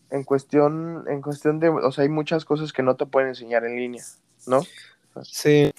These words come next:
Speaker 2: El conectar con el compañero y varias cosas son, es algo que, que necesitamos los actores vivir presencialmente, ¿no?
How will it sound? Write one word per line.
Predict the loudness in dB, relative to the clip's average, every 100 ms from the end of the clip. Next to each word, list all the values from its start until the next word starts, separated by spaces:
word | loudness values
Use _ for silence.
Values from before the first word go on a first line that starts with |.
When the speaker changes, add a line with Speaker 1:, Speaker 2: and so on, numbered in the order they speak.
| _ _ _ _ _ _ _ _ _ -4 -4 _
Speaker 2:
El | -4
conectar | -2 -4 0 0
con | 2 0
el |
compañero | 0 -6 -4 -2 0 4 4
y |
varias | 4 2 0
cosas | -2 0 0
son, | 0 -2 -4 -12 _ _ _ _ _
es | -8 0
algo | 4 6 6 4
que, | -2 -2
que | -4
necesitamos | -6 -6 -8 -10 -6 -4 -4 -4
los | -6 -6
actores | -10 -2 4 6
vivir | 4 2 0
presencialmente, | 0 -4 -4 -2 0 0 -2 -2 -4
¿no? | -6